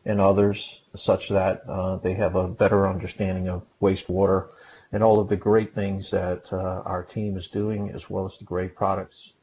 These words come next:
that are, uh, available to, uh, the wastewater, uh, applications. So, uh, here we go with, uh, Jeff Kisty. Jeff is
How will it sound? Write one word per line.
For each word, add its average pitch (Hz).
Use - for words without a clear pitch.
that 98
are, 92
uh, 95
available 95
to, 92
uh, 92
the 90
wastewater, 92
uh, 87
applications. 92
So, 107
uh, 107
here -
we 131
go 123
with, 113
uh, 95
Jeff 107
Kisty. 117
Jeff -
is -